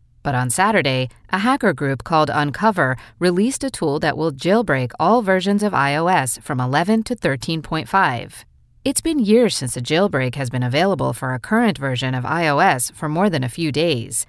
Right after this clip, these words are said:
making this yet another knock on Apple's faltering security image. Uncover says that its jailbreak, which you can install using the longtime jailbreaking platform AltStore and Cydia, but maybe don't unless you're absolutely sure you know what you're doing,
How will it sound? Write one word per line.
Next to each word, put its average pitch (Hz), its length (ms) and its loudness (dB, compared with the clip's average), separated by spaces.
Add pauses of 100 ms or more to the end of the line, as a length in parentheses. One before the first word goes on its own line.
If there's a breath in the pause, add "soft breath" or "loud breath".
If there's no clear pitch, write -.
making 208 420 -2
this 240 260 0
yet 165 200 2
another 220 360 2
knock 143 340 2
on 175 220 -2
Apple's 208 360 -2
faltering 190 540 -2
security 131 540 -2
image. 123 600 -6 (380)
Uncover 240 600 2
says 160 300 -2
that 143 160 2
its 165 200 -4
jailbreak, 156 720 0
which 147 240 -4
you 151 80 -2
can 139 160 0
install 170 440 2
using 139 360 -2
the 135 100 0
longtime 214 580 2
jailbreaking 160 640 0
platform 131 560 -2
AltStore 139 600 0
and 120 140 -2
Cydia, 127 520 0 (260 loud breath)
but 226 120 0
maybe 311 320 0
don't 175 460 2
unless 143 280 -2
you're - 160 -4
absolutely 165 600 -2
sure 202 260 0
you 135 180 0
know 143 200 0
what 135 140 -2
you're 120 100 -2
doing, 127 440 0